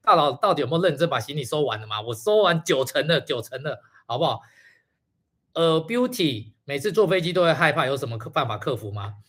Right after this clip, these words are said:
你就多听大佬频道，多听多看，把我自己以前的片子直播全部看完就不怕，真的，每一个人，每一个人都，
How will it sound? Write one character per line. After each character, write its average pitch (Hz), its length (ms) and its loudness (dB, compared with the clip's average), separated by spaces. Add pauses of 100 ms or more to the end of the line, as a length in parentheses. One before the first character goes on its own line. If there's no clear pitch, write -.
(120)
你 110 80 -18
就 160 100 0
多 160 160 0
听 160 140 -2
大 151 120 0
佬 107 80 -2
频 110 180 -8
道， 117 160 -2
多 151 240 0
听 143 240 -6
多 135 160 0
看， 113 280 -4 (180)
把 139 140 0
我 120 140 -2
自 123 120 -8
己 - 40 -2
以 135 140 -10
前 131 160 -4
的 147 40 -8
片 143 240 -2
子 107 100 -10
直 117 140 -12
播 139 140 -2
全 127 160 -6
部 143 80 -4
看 143 200 -4
完 101 120 -8
就 120 100 -8
不 101 120 -16
怕， 117 240 -6
真 135 180 -10
的， 113 220 -8
每 113 140 -10
一 - 20 -6
个 139 120 -4
人， 123 180 -14
每 127 180 -6
一 - 20 -6
个 160 80 0
人 139 160 -4
都， 139 200 -8